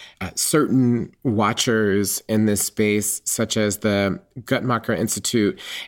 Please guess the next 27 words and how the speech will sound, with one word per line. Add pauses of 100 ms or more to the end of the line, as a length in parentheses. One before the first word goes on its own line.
as,
quote,
"the
worst
year
for
abortion
rights
in
almost
a
half
a
century," (840)
close
quote. (140)
Also,
the
fact
that
last
year
was
the
first
time
that